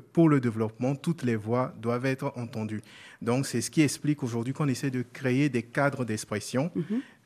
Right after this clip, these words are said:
Speaker 1: comme le café citoyen, un cadre qu'on veut en fait convivial, c'est pour ça qu'on dit café convivial,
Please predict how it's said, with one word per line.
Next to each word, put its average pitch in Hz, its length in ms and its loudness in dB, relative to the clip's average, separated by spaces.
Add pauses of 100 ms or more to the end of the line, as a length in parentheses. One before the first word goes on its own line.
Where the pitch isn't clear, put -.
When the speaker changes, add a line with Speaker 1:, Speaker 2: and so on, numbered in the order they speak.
Speaker 1:
comme 131 280 0
le 110 240 0
café 117 340 2
citoyen, 113 560 0 (300)
un 151 120 0
cadre 143 420 2
qu'on 147 160 0
veut 131 140 0
en 120 80 2
fait 117 360 -2
convivial, 120 680 2
c'est - 180 -14
pour - 140 -14
ça 127 80 2
qu'on 127 60 6
dit 113 140 -2
café 113 360 0
convivial, 117 680 0